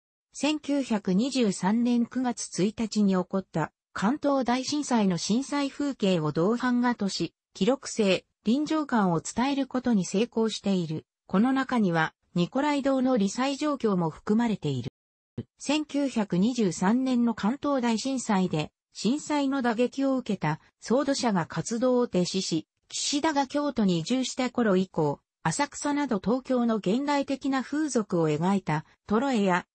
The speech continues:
浮世絵の題材などの芝居関連の作品が増えてく。総土砂活動停止以後の活動を春陽会に求めたが、二回出品しただけで、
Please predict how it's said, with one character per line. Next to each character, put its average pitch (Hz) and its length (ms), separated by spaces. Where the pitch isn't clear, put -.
浮 240 200
世 302 120
絵 285 80
の 208 140
題 175 220
材 294 220
な 285 140
ど 240 120
の 185 120
芝 185 340
居 233 80
関 269 280
連 208 240
の 165 100
作 - 260
品 247 280
が 240 120
増 226 200
え 185 60
て 147 160
く。 - 220
総 277 320
土 302 100
砂 254 200
活 269 280
動 285 220
停 277 180
止 285 240
以 285 60
後 240 100
の 214 120
活 185 280
動 220 240
を 214 60
春 240 280
陽 269 200
会 185 260
に 156 240
求 180 260
め 254 120
た 185 120
が、 175 220
二 160 120
回 269 240
出 - 180
品 254 160
し - 140
た 240 140
だ 226 120
け 214 160
で、 170 200